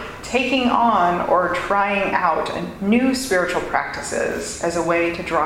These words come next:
closer to God during a season of intention and repentance. I encourage you to attend the workshop that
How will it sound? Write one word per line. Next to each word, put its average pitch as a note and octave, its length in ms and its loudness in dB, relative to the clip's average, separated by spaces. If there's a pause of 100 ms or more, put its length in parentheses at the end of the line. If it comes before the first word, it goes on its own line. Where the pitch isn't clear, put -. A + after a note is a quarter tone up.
(120)
closer F3+ 360 -2
to E3 140 -8
God D#3 480 0 (380)
during F#3 240 2
a F#3 80 0
season G3+ 680 -2
of - 80 -4
intention A3+ 920 -2
and - 220 0
repentance. - 840 -2 (1800)
I C4 240 2
encourage C#4+ 600 2
you G#3+ 400 2
to G#3 160 0
attend A3 580 2
the F#3 60 2
workshop F#3+ 720 2
that F3+ 140 4